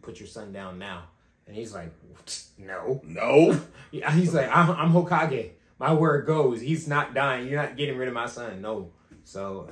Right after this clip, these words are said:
Speaker 1: and, you know.
Speaker 2: And tha-, and, and that's a fact.
Speaker 1: Yep.
Speaker 2: So, with Naruto coming to a close, Boruto, i-, um,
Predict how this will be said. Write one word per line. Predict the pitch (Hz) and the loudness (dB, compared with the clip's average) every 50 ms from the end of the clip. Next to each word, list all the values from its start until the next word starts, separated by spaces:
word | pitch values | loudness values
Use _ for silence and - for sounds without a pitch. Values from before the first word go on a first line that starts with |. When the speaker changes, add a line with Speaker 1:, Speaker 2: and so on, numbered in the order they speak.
| 95 | -16
Speaker 1:
and, | 95 98 92 101 | -16 -16 -16 -14
you | 107 113 | -12 -10
know. | 127 139 143 143 - _ _ _ _ _ _ - 117 | -8 -8 -10 -10 -14 _ _ _ _ _ _ -2 0
Speaker 2:
And | 123 135 151 | 2 4 4
tha-, | 156 - 135 | 6 6 6
and, | 147 151 147 - | 4 4 4 0
and | 131 135 127 | 2 2 4
that's | 117 120 123 - | 4 2 2 0
a | 135 | -2
fact. | 127 - 190 - - - - - - - _ _ - | -2 0 0 0 0 -2 -4 -8 -16 -20 _ _ -12
Speaker 1:
Yep. | 104 110 120 - - - - - _ | -10 -10 -10 -10 -12 -18 -20 -20 _
Speaker 2:
So, | - - 269 262 247 240 240 - - - - _ _ _ _ _ _ - - - - - - _ _ _ _ | 0 6 8 10 10 10 10 8 2 -8 -20 _ _ _ _ _ _ -16 -14 -14 -14 -14 -16 _ _ _ _
with | - 175 214 220 214 214 208 214 - - _ _ _ - - | 0 6 10 10 10 10 10 6 -2 -10 _ _ _ -6 -2
Naruto | 151 160 170 208 240 254 247 247 254 247 202 170 - 233 226 220 214 208 208 208 196 190 190 180 165 - - _ _ - - - - | 0 2 4 6 6 6 6 6 4 2 0 2 4 6 8 8 8 8 6 4 0 -4 -6 -8 -14 -16 -20 _ _ -20 -20 -18 -6
coming | - - 185 190 185 190 185 | 2 4 4 6 6 4 2
to | 180 190 180 175 | 2 2 2 2
a | 165 160 | 2 0
close, | - 165 160 156 151 147 143 139 143 143 143 139 143 - - - _ _ _ _ _ _ _ _ _ _ - 101 107 | 2 6 8 8 10 8 8 6 4 2 0 0 -4 -12 -20 -20 _ _ _ _ _ _ _ _ _ _ -18 -2 4
Boruto, | 131 151 185 190 196 202 202 190 - 196 190 175 170 165 160 156 156 151 151 - - _ _ _ _ _ _ _ _ _ _ _ _ _ _ _ _ _ _ _ _ _ _ _ _ _ _ _ _ - | 6 8 10 10 10 8 6 4 4 4 6 8 10 10 10 10 8 6 2 -4 -10 _ _ _ _ _ _ _ _ _ _ _ _ _ _ _ _ _ _ _ _ _ _ _ _ _ _ _ _ 0
i-, | 135 139 147 147 | 4 4 4 6
um, | 139 143 147 143 139 135 127 123 117 113 110 110 110 110 - | 8 8 10 10 10 8 8 6 6 4 2 0 -4 -8 -12